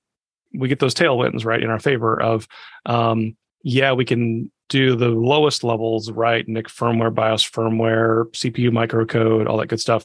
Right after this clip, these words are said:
that will kinda never go away because software has to run on good hardware. Um, and the rest of it is an availability model that to, to the largest degree, we write and control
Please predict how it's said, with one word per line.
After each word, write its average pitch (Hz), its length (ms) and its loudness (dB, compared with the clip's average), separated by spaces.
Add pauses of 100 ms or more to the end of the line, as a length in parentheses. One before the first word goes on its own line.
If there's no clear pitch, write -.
(400)
that 131 220 0 (480)
will 135 100 0
kinda 147 200 0
never 131 200 0
go 123 140 2
away 117 400 2
because 120 360 -2
software 120 240 -4
has 131 200 0
to - 100 -6
run 117 180 2
on 113 120 0
good 113 140 -2
hardware. 151 440 0 (440)
Um, 120 540 0 (480)
and 123 180 -4
the 117 60 0
rest 165 180 0
of 131 80 -2
it - 160 0
is 123 120 -8
an 135 60 -2
availability 127 500 2
model 120 300 0
that 123 180 -2 (120)
to, 120 220 -2 (240)
to 123 80 -6
the 113 120 0
largest 123 320 0
degree, 135 400 0
we 131 300 -2
write 131 340 -2
and 135 140 -6
control 135 720 0